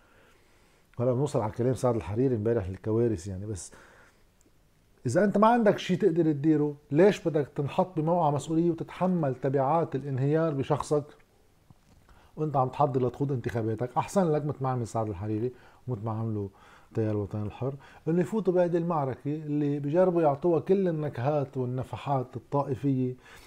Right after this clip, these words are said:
بالحصص والصلاحيات، وبيرجعونا ثلاثين أربعين سنة لورا تنحكي بشي آخر شي يعني فارقة كلها على وزيرين من بسميهم يعني ما-، تكبير الحجر هالقد،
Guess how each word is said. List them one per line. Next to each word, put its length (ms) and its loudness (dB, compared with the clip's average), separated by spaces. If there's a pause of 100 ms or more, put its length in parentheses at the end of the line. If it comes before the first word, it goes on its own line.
(140)
بالحصص 540 2
والصلاحيات، 960 4
وبيرجعونا 1080 2 (100)
ثلاثين 240 -2
أربعين 240 -2
سنة 220 -4
لورا 420 0 (360)
تنحكي 360 -2
بشي 400 0
آخر 140 -4
شي 200 -4
يعني 200 -2
فارقة 320 -2
كلها 260 0
على 180 0
وزيرين 440 2
من 220 -2
بسميهم 480 -4
يعني 140 -10 (100)
ما-، 560 -18
تكبير 320 0
الحجر 360 -4
هالقد، 380 -6